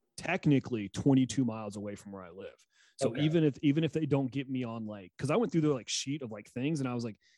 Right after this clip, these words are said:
Speaker 1: "Yeah, I have, like, one of all the things they're saying." And I'll probably move the majority of, like, I will move the action figures and records my fucking self.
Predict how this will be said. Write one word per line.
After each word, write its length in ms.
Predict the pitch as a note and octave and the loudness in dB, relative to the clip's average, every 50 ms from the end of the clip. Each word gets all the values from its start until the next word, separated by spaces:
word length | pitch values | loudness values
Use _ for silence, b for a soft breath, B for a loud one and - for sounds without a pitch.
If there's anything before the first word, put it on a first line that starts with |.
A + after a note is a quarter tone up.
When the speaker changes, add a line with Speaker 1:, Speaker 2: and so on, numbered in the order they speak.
| _ _ - - | _ _ -8 -6
Speaker 1:
"Yeah, 100 | A#2+ A#2+ | -4 -2
I 60 | C3 | 0
have, 180 | A#2+ E3 E3 | 0 0 2
like, 160 | D#3 D3 B2+ B2 | 2 2 0 0
one 320 | A2 G#2 A2+ A#2 A#2+ A#2+ | -2 -2 0 0 0 -2
of 140 | A2+ G2 G#2+ | -2 -4 -6
all 160 | G#2 G#2 G2 | -6 -6 -6
the 120 | G2+ G2 | -8 -10
things 300 | - - G#2+ G#2 G#2 F2+ | -8 -8 -6 -6 -6 -8
they're 140 | F#2+ F#2 F#2 | -10 -12 -12
saying." 480 | - - G2+ F#2 F#2 F#2 E2+ D#2+ F#2 _ b b b b b b b - | -10 -10 -10 -10 -12 -14 -16 -18 -20 _ b b b b b b b -12
And 260 | G#2+ G#2+ G2+ G2 G#2 - - | -10 -8 -8 -8 -10 -8 -4
I'll 160 | A#2 C3+ D3 | 0 0 0
probably 540 | C#3 - D3 C#3 C3+ C3 B2+ B2 B2+ A#2+ A#2 | 0 2 0 2 2 2 0 0 -2 -2 -2
move 300 | A2+ A#2 B2 C3 B2 G#2 | -2 0 0 0 0 0
the 80 | A#2 A2 | -2 -4
majority 540 | A2 G#2 F#2+ A2+ A2+ A2+ A2 A2 A2 A2 | -4 -6 -6 -6 -4 -4 -4 -4 -4 -6
of, 140 | G#2 G2 G2+ | -6 -6 -8
like, 300 | G#2+ G2+ G2 F#2+ - - - - | -10 -10 -10 -12 -16 -16 -6 0
I 140 | D#3 E3+ F3 | 4 6 8
will 120 | E3 D#3 | 8 8
move 200 | D3+ D3+ D3+ C#3 | 10 10 10 8
the 140 | B2 C3 C3 | 8 4 0
action 280 | B2 A#2+ - - - A#2 | 0 -4 -8 -8 -10 -10
figures 320 | - - A#2 A2+ A2 - | -6 -6 -6 -6 -4 -6
and 120 | A#2 G#2 G#2+ | -6 -6 -4
records 340 | G#2+ A2+ - G#2+ F#2+ - | -6 -6 -6 -8 -12 -10
my 100 | A2 G2+ F#2+ | -10 -14 -8
fucking 320 | - A#2+ G2+ - _ - | -8 -8 -8 -8 _ -10
self. 500 | - - G#2 F2+ E2+ D2 - - - - | -8 -8 -8 -8 -10 -14 -18 -20 -20 -20